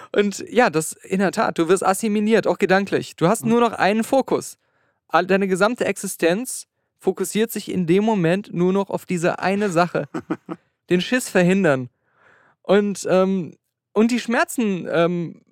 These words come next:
Speaker 1: kommen aber und du weißt auch genau, die, die reine Willenskraft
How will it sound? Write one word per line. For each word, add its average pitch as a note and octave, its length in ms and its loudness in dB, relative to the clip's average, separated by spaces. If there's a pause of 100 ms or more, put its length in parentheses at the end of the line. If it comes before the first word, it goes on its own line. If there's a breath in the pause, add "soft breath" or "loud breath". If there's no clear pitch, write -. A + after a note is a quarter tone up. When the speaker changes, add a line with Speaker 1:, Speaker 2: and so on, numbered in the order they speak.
(380)
Speaker 1:
kommen F3+ 260 0
aber F3+ 460 2
und G3+ 260 -2 (640 soft breath)
du G3 140 -2
weißt G3+ 280 2
auch - 200 -2
genau, F#3 400 0 (1900)
die, F3 320 -4
die G3 160 -4
reine G3 420 0
Willenskraft C4+ 880 0